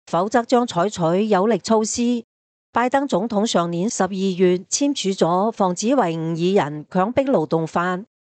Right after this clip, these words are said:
呢部法案通過時獲得咗廣泛嘅兩黨支持，兩黨議員一齊譴責中共政府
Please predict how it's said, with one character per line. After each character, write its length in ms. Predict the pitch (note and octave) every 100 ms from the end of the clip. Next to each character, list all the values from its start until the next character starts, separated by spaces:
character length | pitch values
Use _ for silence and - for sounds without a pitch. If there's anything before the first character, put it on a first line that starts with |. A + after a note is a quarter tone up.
| _
呢 160 | B3+ C#4+
部 180 | B3 E3+
法 160 | F3
案 280 | F#3+ G3 G3
通 240 | - C4+ C4+
過 160 | G3+
時 400 | F#3+ - C#3+ C#3 -
獲 140 | A3
得 140 | -
咗 260 | C#4 G#3 A#3+
廣 200 | - G#3
泛 220 | B3+ F3+
嘅 160 | E3+ F#3+
兩 220 | F#3 F3+
黨 200 | G#3 F#3
支 220 | A#3 B3+
持， 380 | A#3+ E3+ C#3+ C3+ - _ _ -
兩 200 | G3+ B3+
黨 200 | A3+ B3+
議 220 | B3+ G3+
員 340 | F#3 D3 C#3+ C#3+
一 100 | B3+
齊 280 | C#4+ F#3+ D#3+
譴 240 | G3 A#3
責 160 | B3 F3+
中 180 | A#3+ C4
共 160 | A3+ F3
政 200 | G3+ G3
府 380 | F3+ E3 G3+